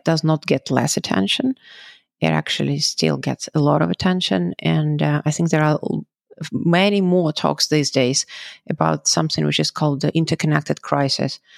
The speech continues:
So both climate crisis and biodiversity crisis, but also crisis around the war in Ukraine and subsequent crisis with, uh, on-, once again, energy supplies,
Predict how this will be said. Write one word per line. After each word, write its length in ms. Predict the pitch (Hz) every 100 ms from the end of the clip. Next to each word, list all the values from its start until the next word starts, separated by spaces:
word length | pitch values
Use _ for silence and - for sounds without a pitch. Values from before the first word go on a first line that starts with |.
| - - -
So 260 | - 156
both 680 | 143 156 180 165 151 - - _ -
climate 400 | - 190 190 -
crisis 600 | 180 175 170 170 165 160
and 280 | 156 151 -
biodiversity 760 | 160 185 180 170 165 165 - 156
crisis, 600 | - 151 151 - - -
but 200 | - -
also 280 | 151 - -
crisis 500 | - 160 156 156 147
around 360 | 143 143 147
the 80 | 151
war 160 | 143 147
in 80 |
Ukraine 540 | 151 - 196 190 175 165 _ - - - _ -
and 180 | 160 156
subsequent 640 | 175 160 - - 156 -
crisis 600 | 160 156 151 151 143 -
with, 320 | 147 143 - -
uh, 420 | 143 139 131 135 151 -
on-, 200 | 127 135 -
once 240 | 147 147
again, 200 | 143 131
energy 240 | 156 185 165
supplies, 720 | 160 156 156 147 147 143 -